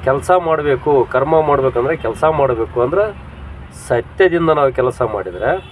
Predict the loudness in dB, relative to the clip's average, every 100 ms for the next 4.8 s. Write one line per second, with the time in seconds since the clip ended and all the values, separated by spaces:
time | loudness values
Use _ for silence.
0 | -18 -16 -8 -8 -4 -2 -4 -4 -16 -16
1 | -18 -18 -8 -4 -2 -2 -6 -18 -18 -18
2 | -18 -20 -20 -20 -20 -20 -20 -20 -18 -18
3 | -10 -2 0 2 0 0 0 -2 -2 -2
4 | -2 0 0 0 -2 0 0